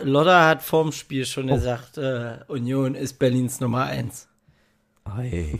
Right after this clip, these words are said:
Speaker 1: Ja, die haben nämlich eine Tabelle aufgestellt in den Zeiten, wo Union in der ersten Liga war und Hertha und wie viel, äh, Punkte geholt wurden. Und ich glaube, Union hat irgendwie neunzehn Punkte mehr oder so als Hertha insgesamt.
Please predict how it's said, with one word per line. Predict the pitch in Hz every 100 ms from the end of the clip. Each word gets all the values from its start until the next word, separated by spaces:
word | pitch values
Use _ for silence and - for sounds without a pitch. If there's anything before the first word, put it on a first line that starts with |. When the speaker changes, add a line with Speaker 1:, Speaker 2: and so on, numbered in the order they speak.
| -
Speaker 1:
Ja, | - 147
die | 143
haben | 143 170
nämlich | 160 160 170
eine | 151 147
Tabelle | 165 147 170 202
aufgestellt | 165 165 - 170 170 185
in | 185 165
den | 156 151
Zeiten, | - 165 165 160 160 143
wo | 151
Union | 147 156 143 156 185 196
in | - 175
der | 185 -
ersten | 175 175 180
Liga | 180 185 175
war | 180 175
und | 143 143
Hertha | 156 175 196 185
und | 170 156 156
wie | 151 156
viel, | - 165 156 160 -
äh, | 151 147
Punkte | 139 180 214 208 185
geholt | 180 165 185 160
wurden. | 165 175 175 175 165
Und | 143 139 135
ich | -
glaube, | 139 135
Union | 120 120 127 117
hat | 120
irgendwie | 127 117 110
neunzehn | 120 117 - 123
Punkte | 127 117 -
mehr | 117 120 123
oder | 113
so | - -
als | 123 -
Hertha | 127 139
insgesamt. | 139 127 - 117 123